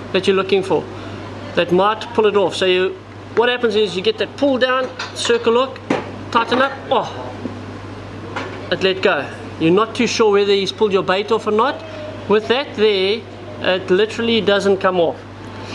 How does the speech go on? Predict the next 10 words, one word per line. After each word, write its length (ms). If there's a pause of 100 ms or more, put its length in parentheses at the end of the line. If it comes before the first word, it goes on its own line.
(1080)
So 320
what 140
we 80
do 100
is 120
we 100
just 180
push 180
it 80
down. 400